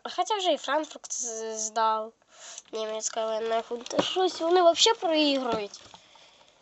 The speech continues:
Тільки тут щас котел от закрили. Тут щас закрить котел. Ну тут же ж оці проривають фронт просто жорстко очень. Вообще у них що-то все погано. Німецької всій, е, воєнної хунти.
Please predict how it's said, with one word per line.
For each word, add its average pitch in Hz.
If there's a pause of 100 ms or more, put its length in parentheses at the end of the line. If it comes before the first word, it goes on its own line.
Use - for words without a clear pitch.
(300)
Тільки 302
тут 453
щас 302
котел 240
от 220
закрили. 208
Тут 453
щас 277
закрить 214
котел. 202
Ну 220
тут 359
же 311
ж 240
оці 262
проривають 226
фронт 220
просто 202
жорстко 208
очень. 202 (2000)
Вообще -
у 320
них 285
що-то 240
все 226
погано. 208 (640)
Німецької 214
всій, 220
е, 208 (360)
воєнної 208
хунти. 202